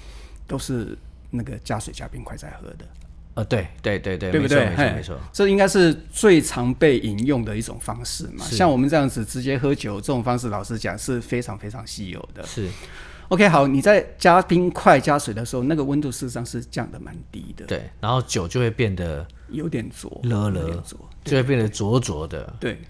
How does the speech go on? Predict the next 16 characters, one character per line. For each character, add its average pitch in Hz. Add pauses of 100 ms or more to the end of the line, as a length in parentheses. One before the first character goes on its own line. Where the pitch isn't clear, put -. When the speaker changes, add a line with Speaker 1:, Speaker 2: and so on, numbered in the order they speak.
Speaker 1:
嘿。 98
Speaker 2:
哦。 95 (800)
Speaker 1:
所 165
以 135 (2000)
Speaker 2:
这 -
样 214
很 90
多 143
人 104
就 123
会 117
觉 95
得 92
怪 98
怪 82
的， -